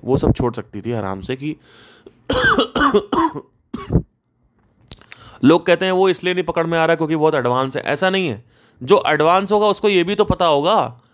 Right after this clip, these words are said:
कि जो ग्रो कर रहे हैं, उनके लिए कौन सी इंफ्रारेड छोड़नी है, वो उसी हिसाब से इंफ्रारेड छोड़ेंगे ना। उनके पास तो वो वाली भी अवेलेबल होगी। जो लोग कहते हैं कि, "भाई, नहीं तो एडवांस हो गई है, तो इस वजह से हम देख नहीं पा रहे क्योंकि हमारे पास मशीनें नहीं हैं।"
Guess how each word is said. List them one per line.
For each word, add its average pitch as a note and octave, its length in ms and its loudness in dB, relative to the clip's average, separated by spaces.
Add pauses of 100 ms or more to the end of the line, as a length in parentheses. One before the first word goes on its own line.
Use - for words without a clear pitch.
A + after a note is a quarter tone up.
(220)
कि F3 80 -6
जो F3 160 2
ग्रो D#3+ 260 2
कर F3 180 2
रहे F#3 140 2
हैं, F#3+ 60 2
उनके F3+ 260 0
लिए F#3 120 2
कौन E3 280 0
सी G3 340 -4 (480)
इंफ्रारेड D#3+ 520 -4
छोड़नी C#3 340 0
है, G#2 260 -4 (360)
वो D#3 200 2
उसी D#3+ 300 -2
हिसाब G3 280 0
से G3 160 -4
इंफ्रारेड D#3+ 480 -4
छोड़ेंगे A2+ 360 -4
ना। D#3 160 0
उनके B2 220 -2
पास D3 200 0
तो E3 100 -2
वो D#3 120 6
वाली D#3+ 220 4
भी E3+ 100 0
अवेलेबल D3 380 -2
होगी। B2+ 280 -2 (1600)
जो B2 120 4
लोग C#3+ 220 2
कहते C#3 220 0
हैं D#3 100 0
कि, D3+ 80 -2
"भाई, D3 180 0
नहीं D3 160 -2
तो D3+ 80 -2
एडवांस C3+ 480 2
हो C3+ 120 2
गई C#3 180 -2
है, D3 220 0
तो C3+ 140 0
इस C3 120 -4
वजह C3+ 160 0
से C3+ 120 -4
हम B2 120 -4
देख A2 180 -2
नहीं B2+ 140 -4
पा B2+ 140 0
रहे C#3 100 2
क्योंकि B2+ 200 -2
हमारे A#2+ 200 0
पास A#2 140 0
मशीनें A2 420 -2
नहीं C3 180 -2
हैं।" B2 160 -8